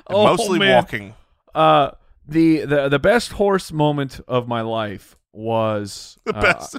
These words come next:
Speaker 1: He ranks 'em.
Speaker 2: Well, look, I've been on a horse so many times. I mean, I can't, I can't even count. Uh, I was on a, a family trip with the parents, and we went, we were in San Diego.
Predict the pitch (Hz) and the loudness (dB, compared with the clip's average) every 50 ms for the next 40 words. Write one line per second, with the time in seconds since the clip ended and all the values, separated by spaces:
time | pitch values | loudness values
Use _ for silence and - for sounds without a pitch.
0 | - - - - 175 180 165 160 151 151 143 127 - - 113 104 104 95 _ _ | -16 -12 -10 -8 -8 -6 -2 -2 0 -2 -2 -4 -8 -12 -12 -12 -14 -20 _ _
1 | _ _ _ _ _ _ - - - _ _ _ _ - - - 233 220 208 196 | _ _ _ _ _ _ -20 -20 -20 _ _ _ _ -20 -8 0 4 6 6 6
2 | 196 180 165 165 180 175 143 165 170 165 156 139 117 147 151 135 120 - - - | 6 4 4 2 -2 -2 2 2 4 4 4 2 2 2 2 2 0 -2 -6 -2
3 | - 160 139 127 123 113 107 - - - 180 175 156 127 92 95 - - - 107 | 0 0 0 0 -4 -6 -8 -10 -8 -6 -4 -4 -4 -4 -6 -12 -16 -16 -16 -18
4 | 107 104 104 107 113 120 - - 147 127 117 127 _ _ _ _ - 156 151 - | -18 -18 -18 -18 -18 -18 -16 -16 -18 -18 -18 -20 _ _ _ _ -14 -12 -8 -6
5 | 160 151 135 123 120 110 - - - 165 165 147 147 - - - _ - - _ | -6 -6 -6 -6 -10 -10 -14 -16 -14 -12 -12 -12 -14 -16 -20 -20 _ -20 -20 _
6 | _ _ _ _ - - 151 147 143 139 131 127 113 - _ _ _ _ _ _ | _ _ _ _ -4 0 2 4 6 6 4 4 2 -2 _ _ _ _ _ _
7 | _ _ _ - 117 131 139 147 143 165 160 156 151 147 143 143 - 123 127 127 | _ _ _ 0 2 4 4 4 2 0 0 0 0 0 -2 -2 -4 -2 -2 -2
8 | 123 - - 156 156 160 165 160 147 - - 147 139 135 _ _ - 117 123 127 | -2 -4 -4 -4 -4 -4 -4 -6 -8 -4 -2 -2 -2 -2 _ _ -10 -6 -6 -6
9 | 123 - - 113 117 110 - 135 135 139 139 139 135 127 - - - - _ - | -6 -8 -10 -10 -10 -6 -4 -4 -2 -2 -2 -2 -2 -4 -8 -14 -18 -18 _ -8
10 | 120 117 113 113 113 113 113 113 120 120 120 117 - 117 117 117 113 113 113 110 | -6 -6 -6 -4 -6 -6 -6 -6 -6 -8 -8 -8 -8 -8 -8 -6 -4 -6 -6 -8
11 | - - 151 151 147 143 131 123 120 110 92 110 107 104 104 104 | -8 -8 -6 -6 -4 -2 -2 0 -2 -2 -2 -4 -6 -6 -6 -10